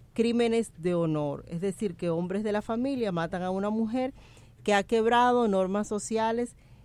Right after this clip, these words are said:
importantes para, para esa, para ese grupo humano, para esa sociedad. Aquí en nuestro país,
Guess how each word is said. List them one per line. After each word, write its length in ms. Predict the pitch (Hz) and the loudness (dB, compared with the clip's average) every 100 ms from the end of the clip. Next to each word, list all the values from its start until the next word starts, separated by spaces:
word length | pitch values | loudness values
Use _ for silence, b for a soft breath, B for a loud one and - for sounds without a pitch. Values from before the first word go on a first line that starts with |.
| B | B
importantes 640 | 196 185 190 - 180 170 185 | -2 0 -2 0 -2 -2 -6
para, 580 | - 175 165 151 143 139 - | -4 -2 -2 -2 -4 -6 -6
para 200 | - 170 | -4 -4
esa, 480 | 160 170 185 165 143 135 151 - - | -4 -6 -6 -4 -4 -6 -10 -14 -14
para 160 | 185 170 | -8 -6
ese 240 | 170 202 | -4 -4
grupo 300 | 165 170 175 | -4 -6 -6
humano, 480 | 175 156 165 190 180 | -6 -4 -4 -4 -4
para 220 | 165 139 | -6 -8
esa 420 | 147 - 151 143 | -8 -8 -8 -8
sociedad. 560 | 143 160 - 156 127 - - B B B B | -10 -10 -8 -8 -8 -12 -16 B B B B
Aquí 460 | 170 185 - 311 269 | -6 -6 -4 -2 0
en 140 | 254 | 2
nuestro 280 | 233 226 214 | 0 -2 -6
país, 480 | 262 320 269 330 | -4 -2 -4 -6